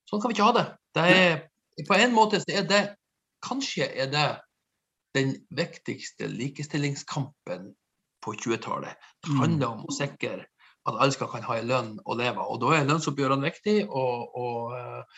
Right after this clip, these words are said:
Speaker 1: men først og fremst må det handle om at vi får alle i arbeid, og at alle kan få en full jobb hvis det er det de ønsker.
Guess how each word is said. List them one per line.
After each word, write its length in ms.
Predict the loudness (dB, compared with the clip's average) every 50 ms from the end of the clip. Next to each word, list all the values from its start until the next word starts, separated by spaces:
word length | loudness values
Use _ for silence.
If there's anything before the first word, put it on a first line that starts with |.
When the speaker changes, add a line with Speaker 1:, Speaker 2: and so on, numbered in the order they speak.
| -20 -20 _ _
Speaker 1:
men 240 | 2 2 2 0 -4 -10 -16 _ _ _ _ _ _ _ _ _ _
først 200 | -2 -2 -2 -2
og 80 | -2 -2
fremst 220 | -2 -2 -2 -4
må 80 | -6 -8
det 80 | -6 -4
handle 240 | -4 -4 -2 -4 -4
om 80 | -4 -4
at 160 | -4 -6 -8 -16 -20 _ _ _ _ -14 -14 -14 -16 -18 _ _
vi 80 | -10
får 240 | -2 2 4 4 4 6
alle 160 | 4 6 6 6
i 20 |
arbeid, 400 | 4 4 4 2 2 0 0 -2
og 140 | -4 -6 -6
at 60 | -6 -12 _
alle 200 | -8 -6 -6 -6
kan 280 | -4 -6 -8 -8 -8 -10 -14 _ _ _ _ _ _ -4
få 160 | 0 2 2 4
en 200 | 2 0 -4 -8 -14 _ _ _ 0
full 180 | 2 2 2 4
jobb 200 | 2 0 -2 -2 -6
hvis 140 | -10 -8 -6
det 100 | -6 -4 -4 -4
er 140 | -4 -6 -10 -10 -8
det 180 | -6 -4 -4 -4
de 80 | -6 -8
ønsker. 260 | -8 -8 -10 -10 -10